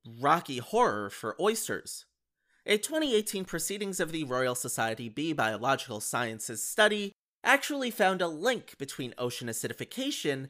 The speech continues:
and oyster sex change in the New Zealand rock oyster. Researchers counted sixteen percent more females than males after one reproductive cycle. This could limit the number of reproductive pairs,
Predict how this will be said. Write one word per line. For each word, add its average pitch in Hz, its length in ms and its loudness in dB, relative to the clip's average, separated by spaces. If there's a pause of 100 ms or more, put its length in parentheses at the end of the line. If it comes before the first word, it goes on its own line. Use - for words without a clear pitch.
(180)
and 127 240 -4
oyster 170 380 2
sex - 420 0
change 95 560 -6 (200)
in 139 100 -2
the 131 100 -4
New 135 160 -6
Zealand 113 520 -4
rock 92 400 -2
oyster. 151 500 0 (540)
Researchers 233 560 2
counted 233 360 0
sixteen 277 600 -2
percent 202 480 -2
more 190 340 0
females 196 580 -4
than 151 220 -2
males 139 520 -2 (240)
after 180 240 2
one 123 300 -2
reproductive 117 680 -8
cycle. 165 500 0 (580)
This 220 160 6
could 165 200 -2
limit 165 400 -2
the 185 80 0
number 131 260 0
of 120 100 -6
reproductive 113 640 -6
pairs, 214 540 2